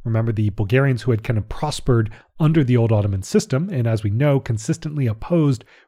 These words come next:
revolution. Now, to quote Duncan Perry's biography of Stefan Stambolov, quote, "Members seem to have had little regard for the peasantry, with its naivete and lack of political savvy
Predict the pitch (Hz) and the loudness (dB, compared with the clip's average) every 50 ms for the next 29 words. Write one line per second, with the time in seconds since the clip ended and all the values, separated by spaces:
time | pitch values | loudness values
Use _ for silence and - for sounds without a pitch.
0 | _ - 127 123 104 110 107 165 233 - - - - - _ _ _ _ _ _ | _ 2 2 2 4 4 4 4 2 0 -2 -6 -12 -16 _ _ _ _ _ _
1 | _ _ _ _ _ _ _ _ - - 139 113 110 - _ - - 143 - - | _ _ _ _ _ _ _ _ -6 -4 -2 -2 -4 -6 _ -6 -6 -4 0 0
2 | 156 151 147 117 143 127 - - 113 110 - - 170 180 180 160 143 113 - 127 | 0 0 2 2 2 2 2 0 -2 -2 -2 2 2 4 4 4 2 0 0 0
3 | 123 127 135 156 160 156 135 - 135 120 110 107 - - 110 - 104 101 101 - | 0 2 0 0 0 -2 -2 0 0 0 0 0 -4 -6 -2 -2 -2 -2 -2 -4
4 | - 196 226 220 180 143 127 113 - - - 143 135 117 - - _ _ _ _ | -2 -2 0 2 2 2 2 2 -2 -2 0 0 0 0 -2 -10 _ _ _ _
5 | _ _ _ _ _ _ _ _ _ _ _ _ - 135 180 254 285 302 330 294 | _ _ _ _ _ _ _ _ _ _ _ _ 0 2 2 2 2 2 0 0
6 | 262 - - - 240 247 247 233 185 202 190 190 175 165 151 175 180 175 151 151 | 0 -2 -4 -4 -4 -4 -4 -2 0 2 4 4 4 4 2 2 2 2 2 2
7 | 156 185 196 202 196 170 165 156 135 113 131 123 123 120 110 107 98 98 - _ | 2 2 4 2 2 0 0 -2 0 2 2 4 4 4 2 2 0 -2 -8 _
8 | - - 110 107 101 - - - 147 123 107 107 101 - - 127 123 135 131 139 | -8 -6 -4 -4 -4 -6 -4 -2 0 0 2 0 -2 -2 -8 -14 -10 -4 -2 2
9 | 131 135 113 - - 135 131 131 147 156 160 131 135 107 - 147 135 131 127 120 | 2 2 2 2 0 0 0 2 2 2 2 0 0 -2 0 2 2 4 4 4
10 | 110 113 117 113 113 107 127 110 - - 123 110 98 - 110 101 - - - 196 | 4 2 0 0 -2 -2 -2 -4 -2 0 0 0 0 -2 -6 -6 -6 -2 -2 0
11 | 180 185 180 190 190 185 | 0 2 0 0 0 0